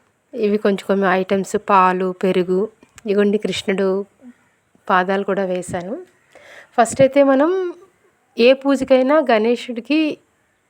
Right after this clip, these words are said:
ఫస్ట్ దీపం పెట్టుకొని ప్రసాదం పెట్టుకుంటాము. నేను కూడా వినాయకుడికి ఫస్ట్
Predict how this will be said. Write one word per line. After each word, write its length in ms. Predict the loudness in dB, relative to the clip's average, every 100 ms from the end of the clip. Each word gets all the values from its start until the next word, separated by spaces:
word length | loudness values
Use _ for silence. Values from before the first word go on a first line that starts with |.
| _
ఫస్ట్ 240 | -4 -2 -2
దీపం 320 | 0 0 0
పెట్టుకొని 460 | -2 -4 -2 -2 0
ప్రసాదం 460 | -2 -2 -2 -2
పెట్టుకుంటాము. 800 | -4 -8 -8 -8 -6 -6 -6 -8 -10 -20 -20 -20 -20 _ _
నేను 260 | -2 0 2
కూడా 280 | 2 2 2
వినాయకుడికి 560 | 2 0 0 -2 -4
ఫస్ట్ 540 | -4 -6 -4 -4 -2